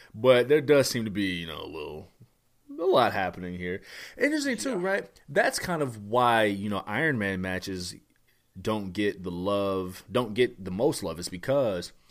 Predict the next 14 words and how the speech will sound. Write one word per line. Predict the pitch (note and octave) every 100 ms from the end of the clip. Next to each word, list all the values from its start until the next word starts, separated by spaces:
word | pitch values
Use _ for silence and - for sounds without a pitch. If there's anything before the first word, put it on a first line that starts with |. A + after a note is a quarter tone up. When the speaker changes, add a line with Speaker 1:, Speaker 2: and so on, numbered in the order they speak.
| - - -
Speaker 1:
when | G2
you | B2+ C#3+
announce | F#2+ F2+ G#2 A#2 D#2 - - - _ F#2+
a | F#2
sixty-minute | - G2+ - F#2+ E2+ D2 C2
match, | B1+ - - _ -
a | -
thirty-minute | - G2 E2 D#2 D2
match, | A1+ -
a |
twenty-five-minute | G2 A#2 G#2 F#2 E2 D#2+
match, | G#2 F2 - - _ _ _ _ _ _ _ _ _ _ _ _
you | F#2+ A2+ A#2
kinda | - F#3 B3 E3+